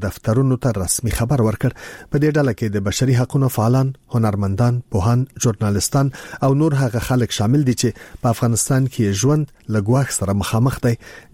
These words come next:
جرمني به د دې کسانو میرمنو یا میړونو او ماشومانو ته هم د استوګنې لپاره ویزې ورکوي او دوی به مجبوره نه وي چې د سیاسي پناه غوښتنه وکړي. لسګونه افغان میرمنو او نجونو پرون د تاجکستان په پلازمینه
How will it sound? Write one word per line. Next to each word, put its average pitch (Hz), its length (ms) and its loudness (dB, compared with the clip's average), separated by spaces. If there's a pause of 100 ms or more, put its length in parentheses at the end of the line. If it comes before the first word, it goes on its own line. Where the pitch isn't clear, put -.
جرمني 131 360 2
به 127 120 2
د 110 160 -2
دې 123 80 2 (120)
کسانو 117 340 2
میرمنو 107 560 2
یا 131 80 2
میړونو 139 440 2 (380)
او 113 160 2
ماشومانو 131 540 2
ته 107 100 -2
هم 135 140 0 (120)
د - 20 0 (120)
استوګنې 123 560 0
لپاره 98 340 -4
ویزې 104 320 2
ورکوي 117 400 2 (460)
او 110 80 2 (100)
دوی 117 120 4 (100)
به 107 40 0 (140)
مجبوره 104 480 0
نه 151 80 4
وي 135 120 4
چې - 200 -4
د 90 140 -4
سیاسي - 360 -2
پناه 104 300 0 (160)
غوښتنه 113 460 0
وکړي. 123 280 0 (2500)
لسګونه 160 400 2
افغان 151 400 0
میرمنو 139 340 2
او 143 220 0
نجونو 139 240 2 (100)
پرون 139 240 2
د 127 140 0
تاجکستان 131 520 -2
په 123 40 -2 (100)
پلازمینه 104 440 2